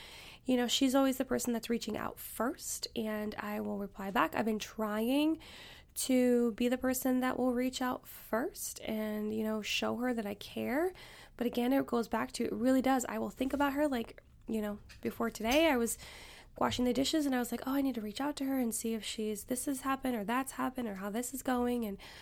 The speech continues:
you know, um, and I think about people all the time that I just don't reach out. I'm just like, "Okay, well, I don't wanna bother them, or, "Is it too late?" or,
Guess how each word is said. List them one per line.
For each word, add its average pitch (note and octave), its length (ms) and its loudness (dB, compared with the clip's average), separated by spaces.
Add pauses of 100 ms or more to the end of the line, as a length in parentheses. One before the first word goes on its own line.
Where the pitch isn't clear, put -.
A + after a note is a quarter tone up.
(300)
you B3 120 4
know, A#3 420 4
um, A3 640 0
and A#3+ 100 2
I B3 60 4
think D4 180 0
about D4+ 300 4
people A#3+ 220 0
all A#3 100 2
the A3+ 100 -4
time C4 360 2
that A3 100 0
I G#3+ 80 -2
just A#3+ 220 -2
don't A3+ 200 -2
reach A3+ 240 -2
out. A#3+ 200 2
I'm A3 80 -2
just G3+ 120 -6
like, A3+ 120 -6
"Okay, A3 240 -4
well, A3 100 -2
I A3+ 80 0
don't B3+ 100 0
wanna A#3+ 120 -2
bother A#3 340 -2
them, B3 200 -2
or, G3+ 80 -2
"Is G3 100 -8
it - 80 -12
too - 120 -8
late?" C#4+ 460 2
or, G#3+ 220 -2